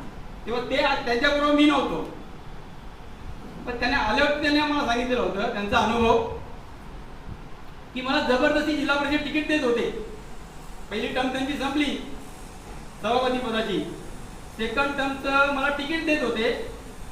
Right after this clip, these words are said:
सगळे होते, छगन भुजबळ होता, अजित पवार असेल, बाकी सगळी राष्ट्रवादी, सगळी मंडळी, वरिष्ठ मंडळी बसलेली होती. मला मग तो सांगितला की तुम्हाला उभं राहायला लागेल.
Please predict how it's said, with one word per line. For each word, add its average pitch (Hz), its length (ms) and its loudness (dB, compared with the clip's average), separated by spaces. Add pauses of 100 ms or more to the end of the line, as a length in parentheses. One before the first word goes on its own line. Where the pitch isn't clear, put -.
(340)
सगळे 311 240 4
होते, 233 360 6
छगन 233 280 0
भुजबळ 226 280 -2
होता, 214 560 0 (1500)
अजित 233 240 -4
पवार 214 320 0
असेल, 208 360 -2 (840)
बाकी 254 180 -6
सगळी 254 280 0
राष्ट्रवादी, 240 500 0
सगळी 262 200 0
मंडळी, 269 320 2
वरिष्ठ 247 280 0
मंडळी 247 300 2
बसलेली 240 320 -2
होती. 175 320 -4 (1200)
मला 294 260 2
मग 311 160 0
तो 302 60 0
सांगितला 254 380 0
की 269 720 -4
तुम्हाला 262 260 0
उभं 254 200 6
राहायला 202 280 6
लागेल. - 280 -6